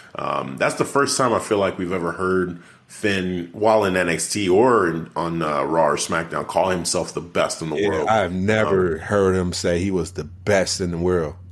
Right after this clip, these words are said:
Speaker 1: Yeah.
Speaker 2: Yeah.
Speaker 1: Yeah, so
Speaker 2: Not,
Speaker 1: that was,
Speaker 2: not
Speaker 1: that was
Speaker 2: until, like, you know, in New Japan and when he was, like, Prince Devitt.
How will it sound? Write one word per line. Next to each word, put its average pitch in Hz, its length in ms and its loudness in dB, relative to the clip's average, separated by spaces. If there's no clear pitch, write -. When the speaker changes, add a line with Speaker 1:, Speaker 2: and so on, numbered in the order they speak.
Speaker 1:
Yeah. 82 480 -2
Speaker 2:
Yeah. 82 300 -2
Speaker 1:
Yeah, 90 180 0
so 120 100 2
Speaker 2:
Not, - 20 2
Speaker 1:
that 107 120 4
was, 123 80 4
Speaker 2:
not 127 120 4
Speaker 1:
that 104 140 4
was 98 100 2
Speaker 2:
until, 113 80 4
like, 107 380 2
you 113 140 0
know, 104 260 2
in 95 200 0
New 113 120 4
Japan 104 580 0
and 80 240 -6
when 82 160 -8
he 104 80 -2
was, 98 140 -4
like, - 160 -6
Prince 104 280 -2
Devitt. 85 460 0